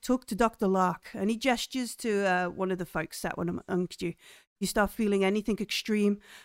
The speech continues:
uh, report to the me-, station's medical officer, Webb. He's got the meds to help. Now about these lights.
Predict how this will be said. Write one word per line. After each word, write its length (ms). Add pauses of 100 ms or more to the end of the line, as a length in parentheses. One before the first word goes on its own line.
(160)
uh, 160
report 380
to 100
the 180
me-, 320
station's 440
medical 320
officer, 340
Webb. 340 (280)
He's 160
got 180
the 60
meds 340
to 100
help. 300 (1120)
Now 140
about 260
these 200
lights. 600